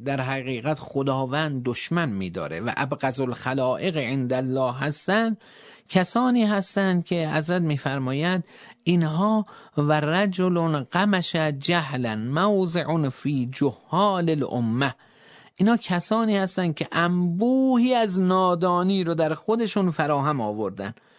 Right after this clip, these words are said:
و در میان مردم نادان برای فریب دادنشان به هر سو می‌شتابند. اینها انسان نماهای دانشمندن. قد سماه اشباه الناس عالماً،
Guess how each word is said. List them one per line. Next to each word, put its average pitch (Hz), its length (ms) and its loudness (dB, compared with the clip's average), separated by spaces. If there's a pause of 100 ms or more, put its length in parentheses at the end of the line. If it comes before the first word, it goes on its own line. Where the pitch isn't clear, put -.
(320)
و 165 100 4
در 160 260 0
میان 180 680 2
مردم 165 640 0
نادان 156 680 -2
برای 165 540 0
فریب 156 640 -2
دادنشان 156 840 -2
به 156 100 -2
هر 247 300 0
سو 196 280 -2
می‌شتابند. - 720 -4 (560)
اینها 240 600 0 (100)
انسان 165 720 0
نماهای 165 800 0
دانشمندن. 131 840 -2 (540)
قد 156 180 4
سماه 175 1300 2
اشباه 160 720 2
الناس 151 680 0
عالماً، 127 880 2